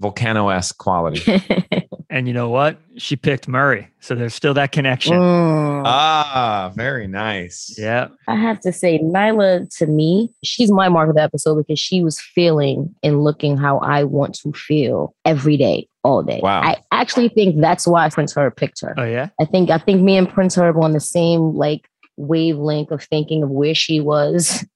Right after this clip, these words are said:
Speaker 2: <laughs> at that particular moment in time and, or what she was doing right before she came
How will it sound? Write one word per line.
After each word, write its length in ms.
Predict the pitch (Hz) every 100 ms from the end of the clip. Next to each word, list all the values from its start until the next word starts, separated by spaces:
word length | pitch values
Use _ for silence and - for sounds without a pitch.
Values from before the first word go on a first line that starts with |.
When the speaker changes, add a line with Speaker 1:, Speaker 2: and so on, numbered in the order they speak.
| -
Speaker 2:
<laughs> 160 | 180
at 140 | 214 -
that 180 | 160 -
particular 500 | 170 - - 170 160
moment 340 | 160 160 165
in 80 | 160
time 340 | 156 156 160
and, 100 | 156 - - -
or 120 | 147
what 200 | 143 185
she 140 | - 180
was 180 | 160 135
doing 440 | 196 240 170 147
right 220 | 143 160 151
before 340 | 143 151 147
she 180 | - 151
came 320 | - 147